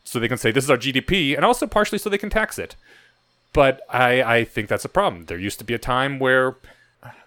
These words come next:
God, and where a guy went to work, right? And his wife stayed home and took care of everything. The wife's work was never valued in number terms. And every now and then you see articles saying, "Hey, if you had to replace your wife by paying for things,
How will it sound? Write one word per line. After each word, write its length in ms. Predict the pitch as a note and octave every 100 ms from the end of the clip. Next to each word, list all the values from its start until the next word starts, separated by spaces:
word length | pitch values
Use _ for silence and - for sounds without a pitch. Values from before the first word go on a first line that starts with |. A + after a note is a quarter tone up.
| -
God, 280 | A#2 G#2 -
and 220 | B2+ A2+ - - _
where 140 | D3 D3+
a 40 |
guy 140 | F#3
went 160 | F#3+ F#3
to 60 | D3
work, 220 | G#2+ -
right? 240 | G2+ G2 - _ -
And 100 | C3+
his 140 | B2
wife 240 | C3+ D#3 -
stayed 180 | D#3+
home 260 | B2+ C3 C3+
and 100 | C3
took 140 | B2+ -
care 160 | C3
of 60 | A2+
everything. 520 | G2+ G#2+ - G2 G#2 - _ _
The 240 | C3+ A#2 C#3
wife's 640 | A#2+ D3 D#3+ D#3+ - -
work 360 | B2+ C3 C3 -
was 360 | A#2 A#2+ A2+ G2
never 400 | A2+ A#2 B2 A#2
valued 360 | A#2+ A2+ A#2
in 120 | B2
number 220 | G#2 G2+ G#2+
terms. 540 | - F2+ - - - _ - _ _
And 140 | A#2 A#2+
every 160 | A#2+
now 160 | C3 C3+
and 80 | C3+
then 140 | C3+
you 40 | C3+
see 200 | C3+ A#2+
articles 480 | B2 - A#2 A#2+
saying, 320 | - A#2 A#2 A#2
"Hey, 440 | C3+ A#2+ G#2+ G#2+
if 200 | B2 -
you 460 | A2+ C3 C3 B2 A#2 - _ -
had 180 | - B2+
to 120 | C3
replace 340 | A2+ C#3 C3 C3
your 100 | G#2+
wife 400 | B2+ A#2+ - -
by 120 | A#2
paying 260 | - C#3 C#3+
for 120 | B2
things, 400 | - G#2+ G#2